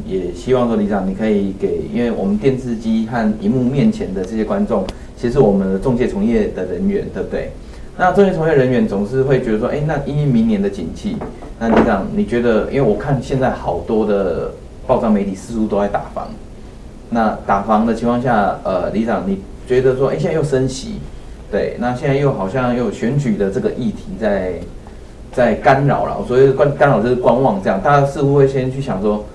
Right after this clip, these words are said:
讲白，买的人就最怕什么？买在最高点，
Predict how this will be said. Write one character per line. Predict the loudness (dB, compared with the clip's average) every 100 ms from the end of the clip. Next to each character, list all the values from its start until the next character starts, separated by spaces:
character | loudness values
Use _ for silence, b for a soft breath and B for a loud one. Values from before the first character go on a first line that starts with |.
| B -4
讲 | 0
白， | 4 4
买 | 4 4
的 |
人 | 4 4
就 |
最 | 4 2
怕 | 4 0
什 |
么？ | -2 -8 -8 -6
买 | -4
在 |
最 | 0 0
高 | 0
点， | -2